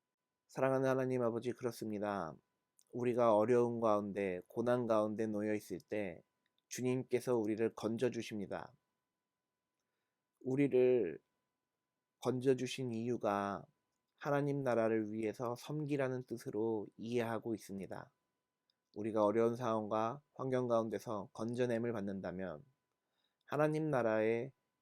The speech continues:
귀한 도구로 사용되어질 수 있도록 주님이 우리에게 날마다 은혜와 믿음을 더하여 주시옵소서.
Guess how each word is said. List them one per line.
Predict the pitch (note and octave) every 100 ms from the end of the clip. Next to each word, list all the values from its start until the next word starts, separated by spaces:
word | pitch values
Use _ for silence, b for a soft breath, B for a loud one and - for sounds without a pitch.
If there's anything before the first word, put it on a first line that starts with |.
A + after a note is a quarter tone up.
| -
귀한 | B2 A#2 A#2+ C3
도구로 | B2 G#2+ A2+ A2
사용되어질 | C3+ A#2+ A#2+ A2 G2+ G#2
수 | -
있도록 | G2 A#2 A#2+ A#2 C3+ _ _ _ _ _ -
주님이 | B2 A#2 A#2 A2
우리에게 | G#2 A2 G#2+ F#2+ A2 B2+ -
날마다 | - F#2+ G2+ G#2 G2 A2+ A#2+ -
은혜와 | A2+ G#2+ G#2 G#2+
믿음을 | G2+ G2 G2 G#2
더하여 | G#2 G#2+ F#2+ G2 G#2
주시옵소서. | - G#2+ A2+ F#2+ E2+ D#2+ - -